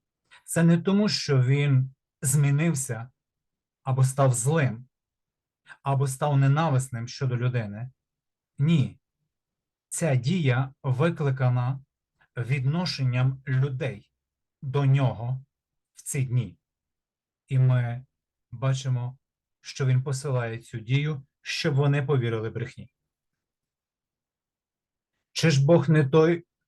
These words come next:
хто виводить з брехні? Ми читаємо в Євангелії багато місць, що Бог посилає і посилав своїх пророків, апостолів, щоб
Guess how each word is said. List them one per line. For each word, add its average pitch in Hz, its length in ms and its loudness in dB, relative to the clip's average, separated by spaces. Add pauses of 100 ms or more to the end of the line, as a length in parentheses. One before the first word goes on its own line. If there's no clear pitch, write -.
хто - 300 0
виводить 139 520 4
з 190 40 -6
брехні? 185 680 0 (1500)
Ми 131 160 0
читаємо 135 400 2
в 135 40 4
Євангелії 131 480 6
багато 139 400 0
місць, 175 520 -6 (160)
що - 280 -6
Бог 131 440 2 (520)
посилає 131 800 0 (200)
і 135 100 -6
посилав 135 640 0
своїх 120 340 -4
пророків, 135 440 0
апостолів, 135 720 -2 (480)
щоб 139 420 -4